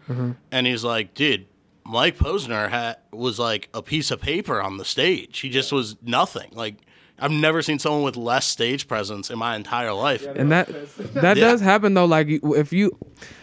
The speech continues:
Speaker 1: um, if you've never been on, like, a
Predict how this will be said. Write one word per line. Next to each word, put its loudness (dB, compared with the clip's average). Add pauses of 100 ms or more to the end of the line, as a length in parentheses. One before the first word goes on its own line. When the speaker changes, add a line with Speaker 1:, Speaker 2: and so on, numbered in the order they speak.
(420)
Speaker 1:
um, 4
if 0
you've 4
never 4
been 4
on, 4
like, 2
a -2